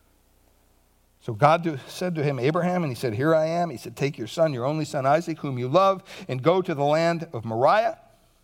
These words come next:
and offer him there as a burnt offering on one of the mountains of which I will tell you." I want you to notice God doesn't give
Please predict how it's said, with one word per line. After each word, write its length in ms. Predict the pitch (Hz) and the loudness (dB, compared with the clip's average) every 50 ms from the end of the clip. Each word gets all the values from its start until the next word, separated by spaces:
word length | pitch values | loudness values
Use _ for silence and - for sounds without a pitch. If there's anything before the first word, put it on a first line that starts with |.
| _ _ _ _ - - _ | _ _ _ _ -20 -18 _
and 120 | - 131 139 | -2 4 6
offer 300 | 156 185 190 196 185 147 | 6 6 4 0 -2 -2
him 400 | 160 165 170 170 170 165 139 147 | 0 0 0 0 -2 -4 -6 0
there 320 | 139 156 185 196 202 202 | 2 4 6 6 4 4
as 140 | 180 165 127 | 0 -2 -4
a 60 | 143 | -4
burnt 300 | 135 110 180 208 220 220 | -2 2 2 2 2 4
offering 520 | 208 185 156 160 160 - 170 151 160 165 151 - _ _ _ _ - - - - | 4 4 4 4 4 0 -6 -8 -8 -8 -12 -16 _ _ _ _ -20 -20 -4 2
on 220 | - 151 151 151 | 2 2 2 4
one 320 | 139 165 196 220 226 226 226 | 4 4 4 4 4 2 2
of 140 | 214 185 156 | 0 0 0
the 60 | 175 | 2
mountains 680 | 175 180 175 170 175 180 170 170 156 143 - - - - - - - - | 2 4 4 4 2 0 -2 -6 -6 -8 -10 -12 -12 -16 -20 -20 -2 0
of 120 | 165 160 | 2 2
which 260 | 151 160 175 165 - - | 4 2 2 2 -2 0
I 220 | - 151 143 143 | 2 2 2 2
will 160 | 139 139 147 | 0 -4 -8
tell 480 | 135 - - - - - 180 170 165 156 | -8 -8 -16 -18 -2 0 2 2 2 0
you." 340 | 139 127 120 104 90 80 - - - - - _ _ _ _ _ _ _ _ _ _ _ _ _ _ _ _ _ _ _ _ _ _ _ _ _ _ _ _ _ _ _ _ _ _ - - _ | -2 -4 -6 -6 -8 -8 -14 -18 -20 -20 -20 _ _ _ _ _ _ _ _ _ _ _ _ _ _ _ _ _ _ _ _ _ _ _ _ _ _ _ _ _ _ _ _ _ _ -20 -6 _
I 60 | - | 2
want 200 | 143 196 202 - 151 | 2 2 2 2 -2
you 60 | 139 | -2
to 60 | 127 | 0
notice 680 | 135 151 160 165 156 139 120 120 - - - - - - _ _ _ _ _ _ _ _ _ _ _ _ _ _ _ _ _ _ _ _ _ _ _ _ _ _ _ _ - | 2 4 4 4 2 0 -2 -2 -4 -8 -10 -12 -16 -18 _ _ _ _ _ _ _ _ _ _ _ _ _ _ _ _ _ _ _ _ _ _ _ _ _ _ _ _ -4
God 300 | 107 170 151 170 214 190 | -2 0 2 2 0 0
doesn't 380 | - 202 190 - 185 180 175 - | 0 -2 0 0 -4 -6 -6 -2
give 640 | - 180 180 165 156 147 147 - - - - - | 2 2 2 4 2 0 -4 -8 -12 -18 -20 -20